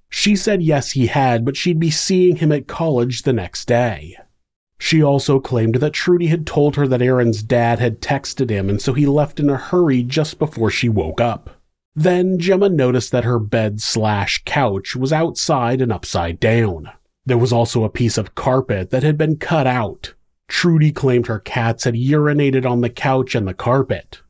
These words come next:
She said, quote, "I was furious.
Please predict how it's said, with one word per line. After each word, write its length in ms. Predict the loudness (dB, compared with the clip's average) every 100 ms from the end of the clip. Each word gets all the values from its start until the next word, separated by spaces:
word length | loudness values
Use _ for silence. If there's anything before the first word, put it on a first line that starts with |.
| _ _
She 260 | -4 0 0
said, 300 | 0 -2 -2
quote, 440 | 0 0 -2 -6 _ _ -2
"I 120 | 2
was 240 | 4 2 0
furious. 840 | 2 4 4 2 0 -10 -16